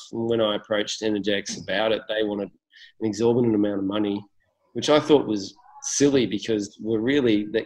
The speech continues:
gonna be paying them a lot more. But either way, they wanted a lot of money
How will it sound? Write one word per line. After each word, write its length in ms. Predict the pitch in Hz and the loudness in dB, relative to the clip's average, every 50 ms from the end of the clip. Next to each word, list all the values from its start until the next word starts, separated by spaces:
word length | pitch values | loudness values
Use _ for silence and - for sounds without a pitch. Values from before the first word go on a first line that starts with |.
| - - | -2 -2
gonna 200 | 117 110 110 101 | -2 -2 0 -2
be 140 | 101 101 98 - - | -2 -4 -6 -6 -4
paying 340 | - 113 117 117 113 107 101 | 0 2 2 4 4 2 2
them 220 | 107 120 113 107 | 2 2 0 0
a 80 | 104 98 | 0 0
lot 200 | 104 110 110 - 104 | -2 -2 -2 -2 -2
more. 400 | 104 110 120 120 107 98 - - _ - _ - - - - - - _ _ _ | -2 0 0 0 -2 -4 -6 -8 _ -20 _ -20 -20 -20 -20 -20 -20 _ _ _
But 240 | - 113 110 - - - - - _ _ - | -2 0 0 -2 -4 -8 -18 -20 _ _ 2
either 200 | 139 143 131 120 | 4 4 6 6
way, 260 | 107 107 104 107 110 104 | 4 2 2 2 2 2
they 100 | 113 117 | 2 4
wanted 240 | 123 139 139 127 117 | 4 4 4 4 2
a 40 | 113 | 2
lot 200 | 107 113 117 110 | 2 2 2 2
of 60 | 107 | 0
money 500 | 104 104 107 110 107 104 104 104 101 | 0 -2 0 0 0 2 0 0 -2